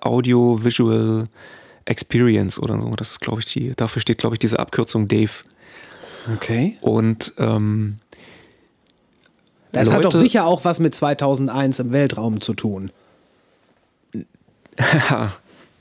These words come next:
Speaker 1: Oder mit Depeche Mode. <laughs>
Speaker 2: Oder mit Depeche Mode.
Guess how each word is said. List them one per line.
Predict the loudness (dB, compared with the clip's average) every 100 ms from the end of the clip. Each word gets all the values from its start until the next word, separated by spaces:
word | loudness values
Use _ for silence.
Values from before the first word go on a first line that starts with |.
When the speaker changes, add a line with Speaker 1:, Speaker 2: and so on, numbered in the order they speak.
| -20 _ -20 -20 -20 -12 -2
Speaker 1:
Oder | 0
mit | 2 0
Depeche | -2 0 0
Mode. | 0 -4 -12 -8 -6 -6 -6
<laughs> | -6 -6 _ _ _ -18 -18 -14 -14 -14 -14 -18 -18 -20 -20 -2
Speaker 2:
Oder | 2 4
mit | 6
Depeche | 6 4 4
Mode. | 4 4